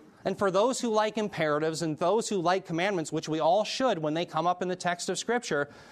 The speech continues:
here's one from Christ himself, his apostle. We can't let anyone say, "If you don't hold the Sabbath on Sunday, you're sinning." No, no, no.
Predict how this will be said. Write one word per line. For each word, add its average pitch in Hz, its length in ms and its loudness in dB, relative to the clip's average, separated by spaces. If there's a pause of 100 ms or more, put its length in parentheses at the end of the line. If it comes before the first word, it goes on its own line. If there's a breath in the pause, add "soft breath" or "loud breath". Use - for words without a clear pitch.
(260 loud breath)
here's 196 300 0
one 175 200 0
from 170 180 -4
Christ 156 420 -2
himself, 123 440 -2
his 113 120 -6
apostle. - 460 -6 (1400 soft breath)
We 143 140 -2
can't 170 320 -2
let 156 180 0
anyone 143 400 -2
say, 151 300 -4
"If 117 120 -8
you 143 80 -2
don't 175 180 -2
hold 156 240 -2
the 131 60 -4
Sabbath 143 420 -2
on 120 160 -2
Sunday, 127 340 -2
you're 110 140 -6
sinning." 107 400 -6
No, 117 180 -2
no, 117 140 -4
no. 113 320 -6